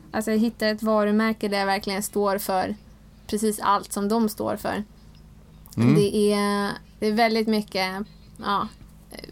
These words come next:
Speaker 1: vad ska man säga, kvinnlig power, man ska pusha varandra och stötta varandra. Eh, och så är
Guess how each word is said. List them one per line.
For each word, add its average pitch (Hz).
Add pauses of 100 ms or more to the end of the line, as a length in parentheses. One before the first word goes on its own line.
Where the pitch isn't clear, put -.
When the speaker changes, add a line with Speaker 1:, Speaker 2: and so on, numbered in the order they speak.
Speaker 1:
vad 214
ska 202
man 202
säga, 196 (920)
kvinnlig 202 (100)
power, 247
man 220
ska 226
pusha 233
varandra 220
och 214
stötta 220
varandra. 208 (640)
Eh, -
och - (520)
så -
är 202